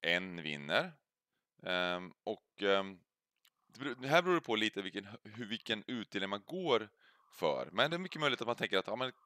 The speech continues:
två till och med kanske vinner. Det här är stora favoriter, de är klara. Men en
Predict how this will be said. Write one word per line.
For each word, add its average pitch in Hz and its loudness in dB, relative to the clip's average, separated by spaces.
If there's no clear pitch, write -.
två 175 2
till 120 -6
och 104 -2
med 85 2
kanske 87 -12
vinner. 82 -4
Det 104 -2
här 120 2
är 113 0
stora 110 -2
favoriter, 98 -2
de 95 -8
är 92 -12
klara. 87 2
Men 113 0
en 151 6